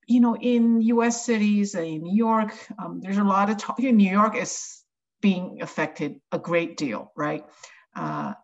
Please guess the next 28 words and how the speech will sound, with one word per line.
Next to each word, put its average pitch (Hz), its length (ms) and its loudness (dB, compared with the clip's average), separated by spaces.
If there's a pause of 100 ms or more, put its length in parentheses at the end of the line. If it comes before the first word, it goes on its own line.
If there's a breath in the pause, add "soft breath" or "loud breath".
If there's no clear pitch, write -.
is, 170 440 -8 (1120)
are 208 140 4
we 233 100 6
looking 233 340 2
at - 260 0
a 185 80 -2
much 180 580 -2
lower 190 520 0
kinds 208 500 0
of 165 280 -6
density 277 720 -2 (180)
for 185 500 2
urban 202 460 2
living, 254 480 -2 (680)
uh, 165 180 -2
as 170 200 -2
we 165 160 -4
move 175 400 -8 (540)
further 190 460 0
and 160 100 -4
further 165 360 -2
and 156 140 -4
deeper 175 340 -4
into 165 640 -6
possibilities 170 880 -6
of 156 220 -6 (200)
similar 190 460 -2
pandemics? 170 840 -8